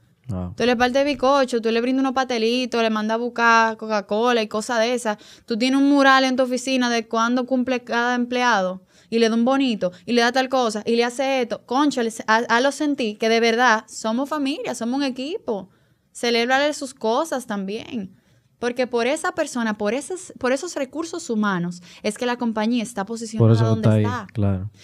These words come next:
Speaker 2: Y por el calor que, obviamente, claro, a nivel administrativo se le da, pero ellos son parte es-, esencial. Ahí yo tengo a mi cliente que me dice, "Mándame a Jorge". Si no es a Jorge, o mándame a Javier, o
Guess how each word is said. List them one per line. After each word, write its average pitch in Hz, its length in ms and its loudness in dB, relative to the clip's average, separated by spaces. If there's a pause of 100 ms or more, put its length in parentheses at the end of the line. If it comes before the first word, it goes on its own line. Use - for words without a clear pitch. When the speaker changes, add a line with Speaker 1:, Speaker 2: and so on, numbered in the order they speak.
(100)
Speaker 2:
Y 226 120 -4
por 226 120 0
el 226 140 0
calor 220 420 2
que, 269 180 0
obviamente, 262 440 0
claro, 214 420 0 (240)
a 196 160 -4
nivel 196 260 0
administrativo 247 600 -2
se 240 160 -4
le 262 100 0
da, 233 220 -2 (720)
pero 208 580 2 (400)
ellos 180 300 -2
son 240 260 -6
parte 214 300 -12
es-, 196 220 -10
esencial. 185 680 -8
Ahí 190 180 -4
yo 190 100 -6
tengo 240 140 -8
a - 40 -4
mi 277 80 -6
cliente 254 320 -6
que 233 60 -8
me 226 40 -6
dice, 220 140 -14 (120)
"Mándame 226 380 -4
a 262 80 -4
Jorge". 180 460 -8
Si - 200 -12
no 196 100 -6
es 226 60 -8
a 262 60 -10
Jorge, 302 340 -12 (380)
o 202 160 -4
mándame 254 300 -8
a 254 40 -10
Javier, 185 380 -10 (240)
o 208 140 -8